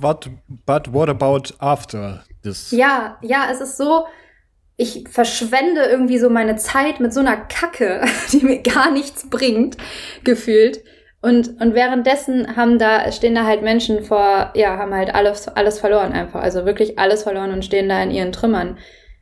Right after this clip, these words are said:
Speaker 2: weil's halt für ein paar Stunden eine Flut gab, so. Und
Speaker 1: Ja.
Speaker 2: keine Ahnung, irgendwie hat sich das halt bis jetzt so durchgezogen, dass ich die ganze Zeit nur denke, es gibt Wichtigeres. Und, und mir kommt halt alles so <laughs> unrelevant vor. Das ist halt super scheiße.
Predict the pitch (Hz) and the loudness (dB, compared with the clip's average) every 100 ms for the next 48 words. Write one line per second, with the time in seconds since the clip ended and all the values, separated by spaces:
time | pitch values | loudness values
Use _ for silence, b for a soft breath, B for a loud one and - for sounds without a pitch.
0 | _ 202 196 190 196 180 180 202 190 185 | _ 2 2 2 0 -2 0 0 0 0
1 | 214 208 - 220 214 202 190 285 269 - | 0 0 0 -2 0 -2 -2 -2 -2 -2
2 | 175 160 - - 180 - 98 95 B B | -2 -2 -4 -4 -2 -2 -6 -8 B B
3 | B B _ _ - 147 202 226 196 175 | B B _ _ -6 -2 0 0 0 -4
4 | - - 233 247 247 262 226 - 240 240 | -6 0 2 2 0 -2 -2 -2 -2 -2
5 | 233 226 220 220 214 214 226 226 226 247 | -2 0 2 0 0 0 0 0 0 0
6 | 254 214 202 180 180 202 220 _ _ _ | 0 -2 -2 -4 -4 -10 -14 _ _ _
7 | _ - 202 202 - - 220 214 226 233 | _ -2 -2 -2 -4 -4 -2 0 -2 0
8 | 226 214 214 214 220 220 190 196 220 - | 0 0 2 2 2 0 0 -2 -2 -4
9 | - 170 165 - - _ _ _ _ _ | -4 -6 -6 -8 -14 _ _ _ _ _
10 | _ _ - 190 180 - 196 185 220 202 | _ _ -8 -6 -6 -6 -6 -4 -4 0
11 | 220 220 - 214 220 233 226 294 233 196 | 0 2 2 2 4 2 4 2 2 -2
12 | 185 180 175 175 185 185 208 202 233 233 | -6 -6 -10 -10 -8 -4 -2 0 0 0
13 | 220 220 226 214 196 180 | 0 2 2 2 -2 -4